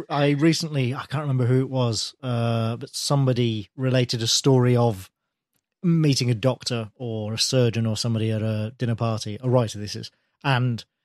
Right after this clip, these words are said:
saying, "Oh, well, you know, so you've got a real,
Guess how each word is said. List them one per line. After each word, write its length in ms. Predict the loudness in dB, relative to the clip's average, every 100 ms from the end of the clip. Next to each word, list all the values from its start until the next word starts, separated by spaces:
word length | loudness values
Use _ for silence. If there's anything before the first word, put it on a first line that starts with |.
| _
saying, 320 | -2 0 0 0
"Oh, 100 | 0
well, 220 | -4 -8
you 100 | -10
know, 140 | -10 -12 _ _ _ _ -2
so 120 | 2
you've 220 | 4 4
got 140 | 4 2
a 20 |
real, 420 | 4 4 2